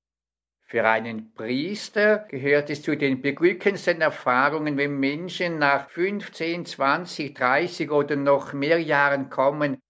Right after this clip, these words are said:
alles Belastende ihres Lebens vor Gott bringen, Vergebung erfahren und dann mit Gott, den Menschen und sich selber neu anfangen können.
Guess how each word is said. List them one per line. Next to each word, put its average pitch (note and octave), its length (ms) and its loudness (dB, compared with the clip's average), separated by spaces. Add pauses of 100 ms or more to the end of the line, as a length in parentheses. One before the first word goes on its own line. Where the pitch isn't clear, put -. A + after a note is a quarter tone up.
alles G3 520 0
Belastende E3 880 0
ihres D#3+ 400 0
Lebens D3 360 -2
vor C3 220 2
Gott C3+ 340 0
bringen, C#3+ 440 -2 (100)
Vergebung D3 960 0
erfahren D3+ 840 2
und B2 200 -4
dann B2+ 240 4
mit B2 220 -2
Gott, C3 400 0
den C#3 240 -2
Menschen C3 500 -2
und C3+ 160 2
sich B2+ 300 -6
selber C3 360 2
neu A#2+ 400 2
anfangen A2+ 640 -6
können. A2 560 -4